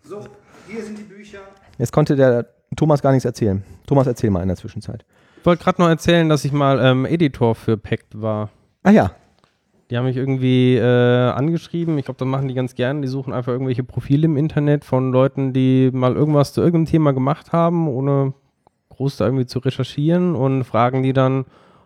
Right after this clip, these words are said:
Speaker 3: ob die nicht quasi kostenlos irgendwie einen, äh, Editor sein willst für irgendein anderes Fachbuch, was gerade einer schreibt.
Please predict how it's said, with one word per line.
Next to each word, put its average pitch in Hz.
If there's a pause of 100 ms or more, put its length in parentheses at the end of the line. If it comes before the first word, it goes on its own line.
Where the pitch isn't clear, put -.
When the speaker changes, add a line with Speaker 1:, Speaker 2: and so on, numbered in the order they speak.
Speaker 3:
ob -
die 131
nicht 127
quasi 123
kostenlos 127
irgendwie 123
einen, 120 (840)
äh, 113 (120)
Editor 131
sein 120
willst 120
für 123
irgendein 120
anderes 117
Fachbuch, -
was 113
gerade 104
einer 104
schreibt. -